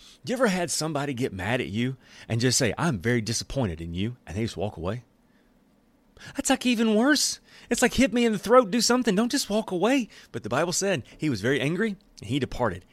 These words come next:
And as the cloud moved from above the tabernacle, there stood Miriam, her skin as white as snow from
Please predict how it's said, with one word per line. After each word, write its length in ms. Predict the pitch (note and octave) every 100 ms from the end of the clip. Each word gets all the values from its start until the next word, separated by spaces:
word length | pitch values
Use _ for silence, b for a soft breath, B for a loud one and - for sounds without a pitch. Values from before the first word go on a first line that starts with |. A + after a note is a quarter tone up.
| b
And 120 | - -
as 400 | F#2+ C3 E3+ F#3
the 80 | C3+
cloud 600 | - - A2+ B2+ C#3 C3
moved 440 | F#2 G#2+ B2+ C#3+ -
from 120 | F#2
above 440 | E2+ G2 A2+ B2+
the 80 | A2
tabernacle, 800 | - A#2 A2 F2+ E2+ - A#1 - B B B
there 400 | D#2+ G#2 C3 D#3+
stood 400 | - D#3 D#3 C#3
Miriam, 520 | A#2+ B2+ G#2 - - _ B B B
her 160 | A2
skin 600 | - - - E3 C#3 F2 -
as 260 | E2+ D#2+
white 340 | E2+ F#2 A#2 C3+
as 100 | C3+
snow 360 | - A2 F#2
from 580 | D#2+ - G#2 A2 C3+ C#3